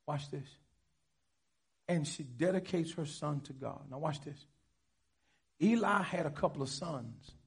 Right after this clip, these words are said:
Hophni and Phinehas. Them dudes were horrible. The Bible says that they didn't know God. They despised the offering of God. They despised the house of God.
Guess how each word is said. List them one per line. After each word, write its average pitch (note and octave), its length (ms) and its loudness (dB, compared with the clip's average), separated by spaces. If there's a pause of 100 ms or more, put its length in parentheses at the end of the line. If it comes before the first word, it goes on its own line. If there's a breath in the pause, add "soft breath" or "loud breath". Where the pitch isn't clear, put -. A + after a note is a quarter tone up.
(840)
Hophni E3 380 -4
and C#3+ 100 -4
Phinehas. D3 520 -4 (1040)
Them G#3+ 280 8
dudes D3+ 340 6
were C3 60 -2
horrible. C3 800 0 (200 loud breath)
The D3 60 -4
Bible F#3 360 8
says D#3 300 0
that C#3+ 220 0
they F#3+ 200 4
didn't D3+ 440 0
know F3 200 4
God. B2+ 500 -4 (560 loud breath)
They A#3 160 10
despised E3+ 1200 4
the D3+ 180 4
offering C#3 560 4
of A#2 120 -2
God. C3 200 2
They G3+ 120 4
despised F3 840 4
the C#3+ 80 4
house - 420 -2
of C#3+ 160 -8
God. G#2+ 320 -4